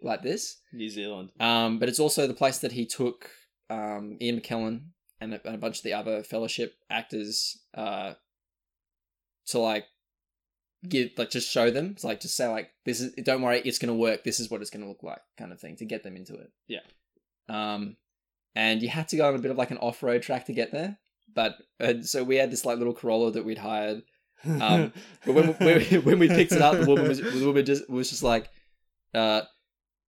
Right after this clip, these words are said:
Speaker 1: "Oh, you have full coverage?" It's like, "Oh, that's fine. Yeah, you paid for our full coverage service.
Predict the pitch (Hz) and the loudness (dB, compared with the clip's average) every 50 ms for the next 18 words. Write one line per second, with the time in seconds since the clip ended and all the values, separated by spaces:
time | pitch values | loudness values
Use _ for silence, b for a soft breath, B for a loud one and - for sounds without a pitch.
0 | _ _ _ _ - - 196 196 190 196 202 208 202 - - 190 190 - 196 202 | _ _ _ _ -2 2 2 4 4 2 0 0 -2 -2 -4 -4 -2 -2 -4 -2
1 | 214 220 247 392 - - - - - - 127 - 160 170 185 185 180 - - 202 | -2 -4 -6 -6 -10 -14 -16 -14 -10 -10 -4 -4 -2 -2 -2 -4 -6 -6 -8 -6
2 | 180 120 101 101 123 143 151 - 135 143 147 - 170 170 165 - 165 160 - 165 | -6 -6 -8 -6 -6 -6 -6 -6 -6 -8 -6 -6 -6 -8 -6 -6 -8 -6 -6 -8
3 | 160 160 - 160 165 156 160 - - - 110 104 104 - - - - | -10 -8 -8 -8 -8 -8 -8 -10 -8 -8 -8 -8 -6 -8 -10 -10 -10